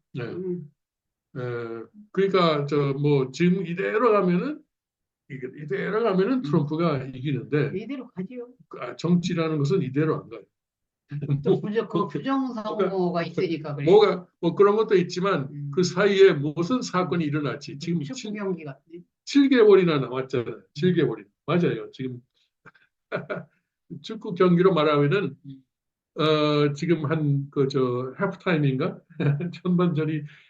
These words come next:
Speaker 1: 끝나는 뭐 그런 시점인가? 뭐, 뭐 그렇게 볼 수도 있죠.
Speaker 2: 이대로 가게 계속 노력을 해야지.
Speaker 1: 그렇죠.
Speaker 2: 예, 예. 이, 이 저 분위기가 안
Speaker 1: 예,
Speaker 2: 깨지게.
Speaker 1: 예.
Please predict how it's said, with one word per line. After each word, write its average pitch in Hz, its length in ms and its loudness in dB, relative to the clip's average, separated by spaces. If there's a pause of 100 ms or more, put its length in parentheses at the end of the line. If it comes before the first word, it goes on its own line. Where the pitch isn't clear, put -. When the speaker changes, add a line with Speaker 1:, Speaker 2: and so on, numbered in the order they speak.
(380)
Speaker 1:
끝나는 147 720 0 (280)
뭐 139 280 -2
그런 151 240 -2
시점인가? 139 720 -4 (180)
뭐, 143 340 -4 (340)
뭐 147 160 -8
그렇게 165 320 -2
볼 147 180 0
수도 147 220 -2
있죠. 123 360 -8 (340)
Speaker 2:
이대로 233 500 0
가게 233 320 -4
계속 214 420 -6
노력을 202 480 -2
해야지. 214 420 -8 (440)
Speaker 1:
그렇죠. 139 500 2
Speaker 2:
예, 165 60 -8
예. 156 400 -8
이, 202 340 -4
이 185 400 -4
저 165 140 -12 (100)
분위기가 175 480 -4
안 156 240 -8
Speaker 1:
예, - 120 0
Speaker 2:
깨지게. 147 280 -8
Speaker 1:
예. 113 120 -6